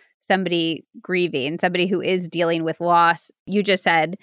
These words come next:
you can see that this is a sign of grief. What do you do? Do you step into that space with them? Do you try to hold that space? Like, what can we do when we're witnessing that?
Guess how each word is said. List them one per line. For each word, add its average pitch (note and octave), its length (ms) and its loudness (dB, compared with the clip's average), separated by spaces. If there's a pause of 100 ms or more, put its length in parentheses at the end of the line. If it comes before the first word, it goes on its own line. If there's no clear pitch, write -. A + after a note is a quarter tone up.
(460)
you G3+ 200 0
can F#3 180 -2
see G#3 300 0
that D#3+ 180 -2
this F#3 240 0
is F3 140 -2
a F3+ 100 -2
sign E3+ 380 0
of E3+ 160 -6
grief. F3+ 400 0
What G#3 220 2
do B3 40 0
you A3+ 140 -2
do? F#3 440 2
Do F3+ 140 -8
you F#3 100 0
step F#3+ 340 -2
into G3+ 200 -2
that F#3 220 0
space - 340 -4
with A3 220 0
them? A#3+ 200 0
Do F#3 100 -8
you F3 40 -4
try E3+ 180 -2
to E3+ 100 -4
hold B3 320 0
that B3 220 2
space? A#3 440 2
Like, F#3+ 120 -2
what G3+ 180 0
can G#3 160 -4
we F#3+ 120 2
do F#3+ 260 0
when F3 160 -2
we're E3+ 140 -2
witnessing E3+ 560 -4
that? - 300 -6